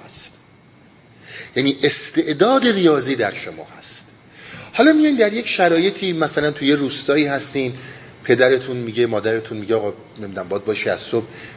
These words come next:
شخم بزنی، بذر بکاری، برای ارباب همه چیزو آماده کنی و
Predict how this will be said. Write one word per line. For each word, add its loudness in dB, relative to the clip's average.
شخم 2
بزنی، -2
بذر 0
بکاری، 0
برای 4
ارباب -2
همه -6
چیزو -4
آماده -2
کنی -4
و 6